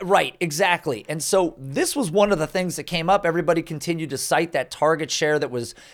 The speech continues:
wide receiver thirty-six range, twenty point four percent last season. The expectation has to be that we see a climb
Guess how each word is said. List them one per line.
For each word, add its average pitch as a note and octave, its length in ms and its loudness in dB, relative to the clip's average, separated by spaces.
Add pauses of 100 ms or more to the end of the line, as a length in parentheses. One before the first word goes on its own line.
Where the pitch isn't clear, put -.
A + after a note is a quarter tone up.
(120)
wide C#3+ 220 4
receiver C#3 320 -2
thirty-six C3+ 640 -2
range, E3 400 -2
twenty D#3+ 300 -2
point D3 360 -6
four C#3+ 320 2
percent C#3 500 -4 (320)
last C#3+ 360 2
season. D#3+ 480 0 (360)
The A#2 240 -10
expectation F3 800 0
has D#3 600 -4
to D3+ 100 -4
be C#3 140 -4
that B2+ 140 -6
we B2 80 -10
see B2 180 -8
a A2+ 60 -6
climb A#2 480 -6